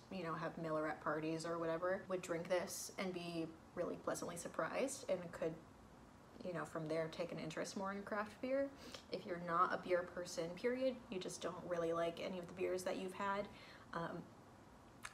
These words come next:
this one might not be for you. This might not be the one to convert you. But then again,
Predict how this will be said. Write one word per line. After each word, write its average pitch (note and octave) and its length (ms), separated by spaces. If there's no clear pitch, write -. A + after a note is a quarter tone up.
this A3 160
one A3 100
might G#3 160
not G3+ 160
be G#3+ 80
for G#3 160
you. G3 380
This F#3+ 220
might F3+ 160
not F3 160
be F#3 100
the F#3 80
one F#3 200
to - 180
convert F#3 460
you. G3 240
But G#3+ 120
then A3 160
again, G3 200